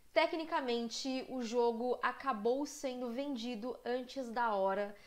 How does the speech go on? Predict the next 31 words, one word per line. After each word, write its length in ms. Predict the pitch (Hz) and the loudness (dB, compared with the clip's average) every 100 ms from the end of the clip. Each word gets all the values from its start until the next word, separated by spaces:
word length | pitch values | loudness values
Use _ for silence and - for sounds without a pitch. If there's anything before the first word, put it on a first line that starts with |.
| - - | -20 -8
na 340 | 226 226 226 - | 0 2 2 4
Europa. 680 | 240 233 196 190 185 165 | 4 6 6 4 2 -6
Como 220 | 170 196 190 | -6 -6 -6
vocês 340 | 208 233 226 | -4 -4 -6
sabem, 420 | - 185 190 196 | 0 4 4 2
lá 160 | 196 190 | -2 -2
na 140 | 220 | 0
Europa, 680 | 226 226 185 190 196 214 214 - - - | 2 4 4 2 0 -6 -6 -18 -20 -10
a 100 | 196 | -6
situação 600 | 202 - 240 240 - 240 247 | -4 2 2 2 2 2 2
com 460 | - 254 254 294 - | 2 4 4 2 0
o 200 | 240 269 | -2 -2
coronavírus 840 | 277 269 240 233 202 214 220 220 208 | 2 2 4 0 -2 0 0 0 -4
está 480 | 214 - 214 - - | -8 2 4 4 0
muito 600 | 240 262 294 359 359 277 | -2 2 2 2 -2 -4
complicada. 840 | 220 220 208 202 175 180 196 - - - - | -4 -4 -6 -2 0 0 -2 -8 -18 -20 -10
Então, 400 | 254 262 247 247 | -6 0 0 -2
por 320 | - 330 453 | -2 0 0
causa 400 | 311 262 254 285 | 2 2 4 2
disso, 720 | 226 240 240 - 262 254 247 | 2 -2 -4 -4 -2 0 2
alguns 560 | - 226 214 240 262 254 | 4 4 4 0 0 0
varejistas 720 | 247 240 240 208 226 226 233 | 4 4 4 2 -4 -2 -4
acabaram 640 | 240 233 233 196 196 220 220 | -4 -4 -2 0 0 0 -4
soltando 840 | - 277 254 247 220 226 208 208 - - - | -2 -2 -2 0 0 0 -2 -6 -8 -20 -6
as 320 | 220 247 208 | 0 0 0
vendas 440 | 202 285 339 311 240 | -4 -4 -2 -4 -2
do 180 | 262 | -4
jogo 480 | 220 220 220 214 233 | 0 0 0 0 -2
antes 540 | - 226 233 - 254 214 | 2 2 2 -4 -6 -2
da 240 | 220 240 | 4 6
hora. 480 | 214 208 202 202 - | 8 8 6 2 -6